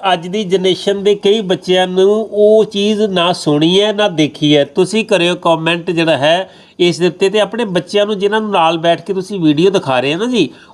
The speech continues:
ਉਹਨਾਂ ਨੂੰ ਜ਼ਰੂਰ ਸਾਂਝੀ ਕਰਿਓ। ਤੇ ਹਾਂ, ਕਦੀ ਕਿਤੇ ਮੌਕਾ ਲੱਗੇ ਤਾਂ ਉਹਨਾਂ ਨੂੰ ਫੁੱਟ ਖਿਲਾ ਵੀ ਦਿਓ। ਖਰਬੂਜੇ ਤਰਬੂਜ ਤਾਂ ਅਸੀਂ ਖਾ ਰਹੇ ਹਾਂ ਅੱਜ ਦੇ ਸਮੇਂ ਦੇ ਵਿੱਚ ਵੀ, ਲੇਕਿਨ ਇਹਨਾਂ ਨੇ ਫੁੱਟ ਦੀ ਗੱਲ ਕੀਤੀ ਹੈ। ਇਹ ਹੈ ਸਾਡੇ ਪੁਰਾਣੇ ਵਿਰਸੇ ਦੇ ਨਾਲ ਸੰਬੰਧਿਤ ਚੀਜ਼ਾਂ।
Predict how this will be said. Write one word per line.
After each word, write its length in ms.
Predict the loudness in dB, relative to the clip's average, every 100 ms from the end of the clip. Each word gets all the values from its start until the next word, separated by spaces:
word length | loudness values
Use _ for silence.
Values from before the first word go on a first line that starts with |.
| -2
ਉਹਨਾਂ 280 | 0 2 2
ਨੂੰ 240 | 0 -2
ਜ਼ਰੂਰ 260 | 0 2 2
ਸਾਂਝੀ 380 | 0 -2 -4
ਕਰਿਓ। 300 | -2 0 0
ਤੇ 140 | 0 -2
ਹਾਂ, 320 | 0 0 0
ਕਦੀ 400 | -2 -4 -2 -6
ਕਿਤੇ 400 | -2 -4 0 0
ਮੌਕਾ 420 | 0 -2 0 -2
ਲੱਗੇ 340 | 0 -2 -2 -2
ਤਾਂ 120 | 0
ਉਹਨਾਂ 140 | -2
ਨੂੰ 120 | -2
ਫੁੱਟ 280 | -2 -2 -2
ਖਿਲਾ 360 | -2 -2 0 0
ਵੀ 160 | -2
ਦਿਓ। 320 | 0 0 -2 -6 _ _ _ _ -4
ਖਰਬੂਜੇ 480 | -2 2 2 2 0
ਤਰਬੂਜ 480 | 0 0 2 2
ਤਾਂ 120 | 2 0
ਅਸੀਂ 200 | 2 -2 -4
ਖਾ 240 | -4 0 2
ਰਹੇ 160 | 0
ਹਾਂ 80 | -2
ਅੱਜ 100 | -2
ਦੇ 140 | -2 -2
ਸਮੇਂ 300 | -2 -2 0
ਦੇ 120 | 0
ਵਿੱਚ 240 | -2 -2
ਵੀ, 220 | 0 0 -2 -10 -8 -2
ਲੇਕਿਨ 320 | 0 0 -4
ਇਹਨਾਂ 400 | -2 -2 0 0
ਨੇ 160 | 0
ਫੁੱਟ 420 | -2 -4 -4 -4 -2
ਦੀ 220 | -2 0
ਗੱਲ 180 | 0 0
ਕੀਤੀ 440 | -6 -4 0 2
ਹੈ। 180 | 0 -2 -8 0
ਇਹ 180 | 2 2
ਹੈ 180 | 0
ਸਾਡੇ 360 | 0 0 0 -4
ਪੁਰਾਣੇ 640 | -6 -4 0 2 2 -2
ਵਿਰਸੇ 420 | -2 -4 -4 -6
ਦੇ 140 | -4 -2
ਨਾਲ 180 | -2 -2
ਸੰਬੰਧਿਤ 560 | -6 -6 -4 -4 -2
ਚੀਜ਼ਾਂ। 580 | -6 0 2 2 0 -2